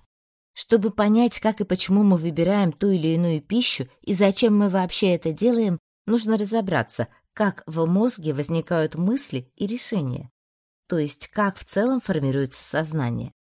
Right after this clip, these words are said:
Ещё сто лет назад эксперименты показали, что оно генерируется за счёт непрерывной передачи вдоль нейронов высокоскоростных электрических импульсов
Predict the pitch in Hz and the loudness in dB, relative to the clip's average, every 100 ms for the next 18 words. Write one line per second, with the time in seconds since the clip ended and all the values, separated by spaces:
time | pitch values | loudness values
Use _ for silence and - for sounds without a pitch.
0 | _ _ _ _ 190 202 - 208 - 202 | _ _ _ _ -2 0 2 2 2 2
1 | 196 185 180 165 214 208 - - - 170 | 2 2 2 4 2 0 -10 -10 -4 0
2 | 175 185 180 - - - 180 214 226 202 | 2 4 2 -2 -6 -2 0 2 2 0
3 | - 175 170 180 156 175 165 170 220 196 | -2 0 2 2 2 2 2 4 4 4
4 | 175 - 151 165 - 208 180 165 170 175 | 2 0 0 0 0 -2 0 0 0 2
5 | 190 180 160 160 160 208 208 160 151 180 | 2 0 0 -2 0 0 0 -6 0 0
6 | 165 170 190 214 170 - _ - 190 196 | 2 2 2 2 0 -2 _ -2 0 0
7 | 196 - 190 175 - 220 - 170 165 - | -2 0 0 0 0 -2 0 -4 -4 -4
8 | 170 - - 185 - - 226 - 185 - | -4 -4 -4 -4 -2 0 2 2 0 0
9 | - | -4